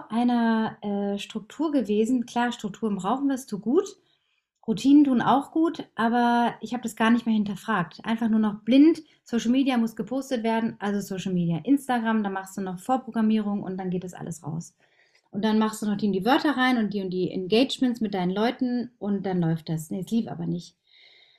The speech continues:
Und so hab ich also gelernt, ähm, mich aus solchen Strukturen, die andere meinen, die gut für einen sind, zu lösen und einfach mein Ding zu machen. Also zu der Frage, wie läuft so ein Tag ab?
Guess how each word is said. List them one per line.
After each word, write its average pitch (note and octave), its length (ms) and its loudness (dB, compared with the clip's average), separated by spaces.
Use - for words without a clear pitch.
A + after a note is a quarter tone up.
Und G#3 300 4
so G#3+ 100 2
hab B3 100 6
ich B3 140 2
also A3+ 200 4
gelernt, A3+ 640 2
ähm, A3 720 2
mich A3 240 0
aus G#3+ 160 -4
solchen A3+ 260 0
Strukturen, A#3 560 -2
die G#3+ 100 2
andere A#3 560 2
meinen, G#3+ 540 2
die G3 120 -2
gut C4 220 -2
für B3 140 -4
einen G3+ 300 2
sind, G3+ 240 0
zu F3+ 100 -6
lösen C4 420 4
und G3+ 120 -6
einfach G3+ 240 -8
mein G3+ 200 0
Ding G3 240 -4
zu F3+ 120 -6
machen. E3+ 280 -2
Also F#3+ 220 -6
zu G3 160 -6
der G#3 140 0
Frage, G#3+ 360 0
wie G#3 60 0
läuft G#3 220 -2
so G#3 80 -8
ein G3+ 80 -2
Tag F#3+ 280 -8
ab? - 200 -6